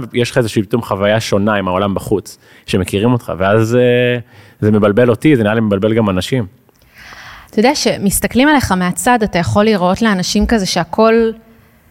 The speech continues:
Speaker 2: כאילו ס-, כזה פתור אצלך, כאילו אתה כזה נראה טוב, ואתה אוכל נכון, וכזה רואים אותך גולש, <laughs> וכל מיני דברים, וכאילו,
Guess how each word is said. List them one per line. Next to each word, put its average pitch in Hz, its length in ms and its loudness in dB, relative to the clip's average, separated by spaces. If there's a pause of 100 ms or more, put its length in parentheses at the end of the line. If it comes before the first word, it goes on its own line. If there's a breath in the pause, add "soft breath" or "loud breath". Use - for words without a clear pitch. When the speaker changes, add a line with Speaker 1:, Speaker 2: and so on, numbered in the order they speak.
(120)
Speaker 2:
כאילו 226 520 4
ס-, - 220 -2 (280)
כזה 180 220 -2
פתור 240 380 2
אצלך, 185 380 -4 (160)
כאילו - 280 -10
אתה - 120 -12
כזה 175 340 -4 (580 soft breath)
נראה 202 220 2 (160)
טוב, 233 420 6
ואתה 196 220 -2
אוכל 240 420 0
נכון, 214 540 4
וכזה 185 240 -2
רואים 196 220 2
אותך 240 260 2
גולש, 220 720 4
<laughs> - 40 -2
וכל 233 180 2
מיני 233 200 4
דברים, 220 420 0
וכאילו, 214 300 2